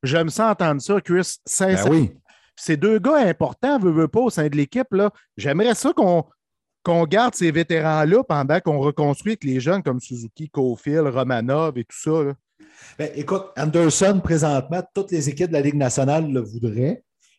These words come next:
Speaker 2: mais je pense pas qu'il est facilement échangeable à cause de son contrat. Tu sais, il est long, son contrat, là.
Speaker 1: Mm-hmm.
Speaker 2: Puis c'est correct. Euh, Tyler Toffoli, écoute, moi, je le garde. Mais tu sais, mettons que tu te fais offrir un choix de première ronde,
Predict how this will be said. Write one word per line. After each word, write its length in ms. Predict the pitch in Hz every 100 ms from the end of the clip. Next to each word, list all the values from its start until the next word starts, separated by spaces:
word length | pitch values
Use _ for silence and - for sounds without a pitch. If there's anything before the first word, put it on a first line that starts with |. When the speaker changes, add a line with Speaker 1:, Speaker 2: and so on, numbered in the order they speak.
| _
Speaker 2:
mais 180 | 110 127
je 80 | 127
pense 320 | 160 160 147
pas 180 | - 208
qu'il 320 | 202 - 156
est 180 | 156 170
facilement 540 | 160 190 175 170 151 170
échangeable 580 | 160 170 135 151 151
à 60 | 131
cause 280 | - 156 143
de 80 | 127
son 220 | 135 127
contrat. 440 | 135 117 - 117 85
Tu 120 | 127
sais, 0 |
il 140 | 120 127
est 120 | 143
long, 180 | 147 120
son 180 | 120
contrat, 500 | 110 107 98 - 107
là. 160 | 87 85 - -
Speaker 1:
Mm-hmm. 340 | 147 139 160 156
Speaker 2:
Puis 140 | -
c'est 200 | - 147
correct. 460 | 139 143 151 147 - _ _ -
Euh, 200 | 127 131 -
Tyler 340 | 139 139 190
Toffoli, 720 | 190 160 165 156 147 208 214 - _ _ _ _ _ _ _ _ _ _
écoute, 380 | 117 - 190 - _ _ 95
moi, 160 | 107 175
je 120 | 170
le 60 | 123
garde. 360 | 120 139 233 208 _ _ _ _ _ _ _ _ _ _ _ -
Mais 100 | -
tu 120 | 190
sais, 160 | 196
mettons 340 | 165 127 180 202
que 120 | 185
tu 260 | 151 - -
te 40 |
fais 120 | 160
offrir 480 | 165 139 - 202 180
un 100 | 143
choix 200 | - 170
de 60 | -
première 480 | 156 139 135 110
ronde, 320 | 143 208 202